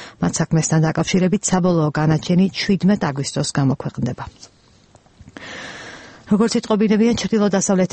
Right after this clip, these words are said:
ჩინეთში ათასობით ტიბეტელმა გამართა დემონსტრაცია მას შემდეგ, რაც პოლიციამ ოთხი ადამიანის სცემა. ორგანიზაცია თავისუფალი ტიბეტი, რომელსაც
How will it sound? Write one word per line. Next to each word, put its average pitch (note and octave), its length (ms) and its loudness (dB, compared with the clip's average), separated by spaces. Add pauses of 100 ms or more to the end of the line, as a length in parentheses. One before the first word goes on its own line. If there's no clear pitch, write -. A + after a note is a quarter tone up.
(100)
ჩინეთში G3+ 480 2
ათასობით F#3 400 0
ტიბეტელმა F3+ 560 2
გამართა E3 400 2
დემონსტრაცია E3+ 560 2
მას D#3+ 240 2
შემდეგ, F3 320 2
რაც F#3 140 0 (100)
პოლიციამ F3 400 2
ოთხი E3 240 0
ადამიანის D3+ 480 2
სცემა. D3 320 2 (160)
ორგანიზაცია E3+ 720 0
თავისუფალი E3+ 640 2
ტიბეტი, F3 400 2
რომელსაც D3+ 380 2